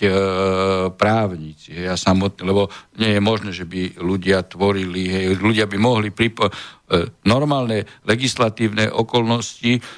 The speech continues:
sú také, alebo podmienky by mali byť také, že taká norma sa dá na verejnú diskuziu, pripomienkovanie, zhromaždia sa, e,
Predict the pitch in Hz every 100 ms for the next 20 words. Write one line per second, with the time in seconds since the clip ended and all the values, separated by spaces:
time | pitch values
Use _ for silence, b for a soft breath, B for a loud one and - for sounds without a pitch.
0 | B - 98 - 113 - 104 - 117 110
1 | 101 101 101 107 113 110 113 104 104 107
2 | 101 90 92 - 107 113 104 92 101 95
3 | _ _ 113 107 107 110 110 107 98 104
4 | 92 B B _ - 113 110 104 101 107
5 | 104 92 85 90 123 - 113 101 101 92
6 | - 120 120 123 113 101 104 101 101 95
7 | 92 113 131 123 107 113 107 - 101